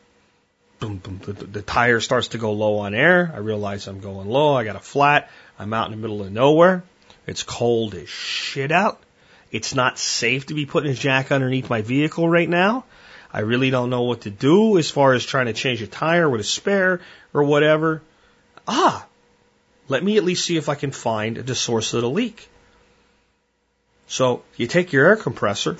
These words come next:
'cause you should have one in your vehicle, and you pump up your tire. The first thing you do is get out of the place,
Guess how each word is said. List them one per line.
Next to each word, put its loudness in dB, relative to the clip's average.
'cause -4
you -6
should -4
have 0
one 0
in 0
your -2
vehicle, -4
and -10
you -10
pump -4
up 0
your 4
tire. 0
The 0
first 4
thing 0
you 2
do 0
is -2
get 0
out 6
of 2
the 0
place, -10